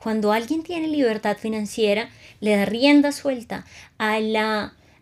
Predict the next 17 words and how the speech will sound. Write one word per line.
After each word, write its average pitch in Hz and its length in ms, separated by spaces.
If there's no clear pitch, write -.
eh, 214 520
a 214 100
la 208 180
curiosidad 214 640
intelectual, 196 720
pero - 180
cuando 208 300
alguien 254 320
no 285 120
tiene 359 280
la 214 140
vida 208 200
financiera, 202 760
eh, 208 220
en 214 240
libertad, 202 640
no 202 260